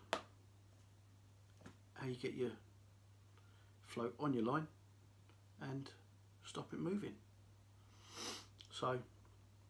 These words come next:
I hope this helps a few of you out there. Um,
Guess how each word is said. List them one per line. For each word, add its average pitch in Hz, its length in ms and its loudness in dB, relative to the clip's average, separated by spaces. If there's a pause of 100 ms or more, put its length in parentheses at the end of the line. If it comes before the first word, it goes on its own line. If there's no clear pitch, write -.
(1000)
I - 40 -8
hope 151 160 2
this - 160 -4
helps - 300 -2
a - 40 -10
few 107 160 4
of 101 40 2
you 104 120 2
out 104 120 2
there. 143 140 -2 (2000)
Um, 117 440 4